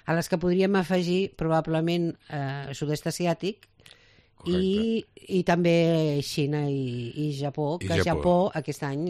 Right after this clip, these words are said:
Speaker 1: és una mica com l'estrella, no?
Speaker 2: Sobretot Japó, sí, correcte.
Speaker 1: Perquè el, els nous vols, eh, faciliten molt, eh, l'arribada a Japó, els nous vols, eh, a no, a bons preus.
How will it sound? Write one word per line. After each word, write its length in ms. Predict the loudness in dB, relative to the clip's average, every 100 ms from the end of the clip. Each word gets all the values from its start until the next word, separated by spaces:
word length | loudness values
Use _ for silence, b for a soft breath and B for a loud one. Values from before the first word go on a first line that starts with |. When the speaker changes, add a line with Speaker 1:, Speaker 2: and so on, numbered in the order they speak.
| -4
Speaker 1:
és 120 | -6
una 160 | -4 -2
mica 180 | -2 -2
com 120 | -2
l'estrella, 440 | -4 -4 -8 -6
no? 80 | -8
Speaker 2:
Sobretot 440 | 0 2 2 -2 -4
Japó, 280 | -8 -10 -14
sí, 220 | -12 -12 -12
correcte. 440 | -14 -14 -16 -18 -20 _ -10
Speaker 1:
Perquè 380 | -10 -8 -8 -6
el, 100 | -8 -6
els 160 | -8 -2
nous 300 | 0 2 0
vols, 520 | 2 4 4 2 -2 -8 B B B -2
eh, 520 | 2 4 4 2 -2 -4
faciliten 500 | -4 -2 0 0 0
molt, 320 | 2 2 0
eh, 300 | 0 0 0
l'arribada 380 | -2 0 0 0
a 80 | -2
Japó, 240 | -4 -6 -6 -10 -8
els 140 | -4
nous 220 | 0 0 0
vols, 220 | -2 -2
eh, 80 | -4 -8 -12 -8
a 100 | -4
no, 240 | -2 -4
a 80 | -4
bons 200 | -4 -4
preus. 380 | -4 -4 -4 -6